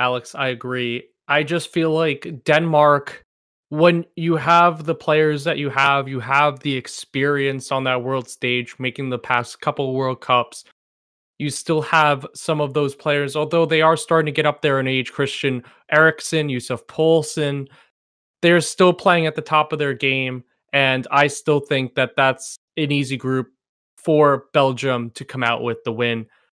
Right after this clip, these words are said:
The second spot is a little harder. I think Austria can challenge Scotland, but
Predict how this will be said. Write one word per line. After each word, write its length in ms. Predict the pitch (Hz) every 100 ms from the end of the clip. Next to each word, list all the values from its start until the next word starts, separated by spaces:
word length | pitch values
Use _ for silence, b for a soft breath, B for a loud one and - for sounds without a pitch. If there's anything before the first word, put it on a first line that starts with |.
| _
The 60 | 156
second 360 | - 190 185
spot 400 | - 190 180 170 165
is 100 | 143
a 60 | 135
little 280 | 175 202
harder. 520 | 151 180 180 170 165 165 _ _
I 80 | 147
think 240 | 147 175 156
Austria 460 | 156 156 - 156
can 360 | 147 165 165 147 _
challenge 460 | - 151 156 147
Scotland, 460 | - 151 139 151 147
but 200 | 127